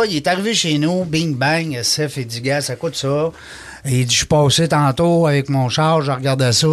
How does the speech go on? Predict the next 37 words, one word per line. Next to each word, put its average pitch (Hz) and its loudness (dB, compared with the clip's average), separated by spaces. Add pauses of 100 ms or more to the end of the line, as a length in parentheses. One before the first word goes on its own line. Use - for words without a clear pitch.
(120)
ça 143 0
va 135 2
coûter - -2
un 147 4
petit 131 -2
peu 147 2
plus 131 -2
cher 151 4
parce 131 -2
que 131 -2
là, 139 2
t'as 139 -2
plus 147 0
de 139 2
neige 135 0
que 131 -4
je 110 -10
pensais, 123 0
va 143 -2
falloir 139 0
que 135 0
j'aille 135 2
de 123 0
l'aide 127 2
avec 120 -4
moi. » 147 0 (680)
Fait 135 0
que 165 2
là, 165 6
il 147 4
est 123 0
allé 156 2
chercher 160 -2
un 165 0
de 139 -2
ses 147 0
partners. 127 0